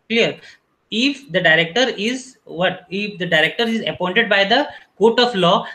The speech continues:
then the shareholders has no right to remove the director. If the tribunal has appointed him, the tribunal has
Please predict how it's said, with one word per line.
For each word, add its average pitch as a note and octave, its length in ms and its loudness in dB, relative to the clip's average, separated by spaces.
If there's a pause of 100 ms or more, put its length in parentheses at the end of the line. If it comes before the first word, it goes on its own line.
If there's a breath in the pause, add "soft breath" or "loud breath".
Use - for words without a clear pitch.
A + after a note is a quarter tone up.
then F3 420 2
the G3 80 -2
shareholders F#3 680 0
has F3+ 400 -2 (220)
no G3+ 500 0
right D#3+ 380 0
to G#3 140 -4
remove E3 340 -2
the G3 80 0
director. C3 500 -2 (220 loud breath)
If G3+ 240 -6
the G#3+ 300 2 (280)
tribunal G#3+ 440 2
has A3+ 180 2
appointed A3 460 2
him, C4+ 260 0 (160 loud breath)
the - 140 -6
tribunal G3+ 420 0
has A3+ 300 2